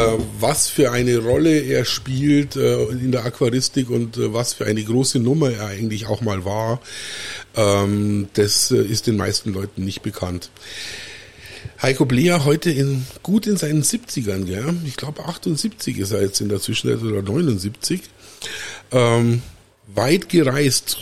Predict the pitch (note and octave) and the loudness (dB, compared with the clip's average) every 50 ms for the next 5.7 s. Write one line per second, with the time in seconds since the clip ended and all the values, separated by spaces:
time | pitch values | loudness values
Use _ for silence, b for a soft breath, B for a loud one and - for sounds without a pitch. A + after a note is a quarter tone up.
0 | - C#3+ - - - C3+ D#3+ D#3+ D3+ C#3 D3 C#3 C3+ B2 - - B2 A#2+ B2 C#3+ | -6 -4 -2 0 2 2 2 2 0 0 2 2 2 2 2 2 2 4 4 4
1 | E3+ F#3 G3 F#3+ F#3 G3 F#3+ F#3 F#3 F#3 F3 - D#3 D#3 D3+ D3+ D3+ D3 C3 C3+ | 2 2 2 2 2 4 4 4 4 2 0 2 4 6 6 6 6 4 2 -2
2 | C3 - - - C#3 C3 B2+ B2+ B2+ B2+ B2+ A2+ A#2+ A#2 A2+ A2+ A#2 A#2 A2+ G2+ | -4 -4 0 2 2 4 4 4 4 2 2 0 -2 -2 -2 -2 -2 -4 -4 -4
3 | - G#2+ G#2+ - - C3+ A#2 A2+ A#2+ B2 G#2+ G#2 A#2 D3 E3+ E3+ D#3 E3+ E3 C3 | -6 -6 -8 -2 0 0 0 2 2 2 2 2 2 2 4 6 6 6 4 2
4 | C3 C3 - - C#3 B2 A#2+ A#2+ C#3 D3+ - - - - D3 C3 - - - D#3+ | 0 -2 0 2 2 2 4 2 0 -2 -4 -4 -4 -4 -4 -4 -4 -2 0 0
5 | C3 B2+ B2+ B2+ B2+ A#2+ - - A#2+ A2+ A2+ A2+ A2+ | 2 2 2 2 0 -2 -2 -2 -2 0 0 0 -2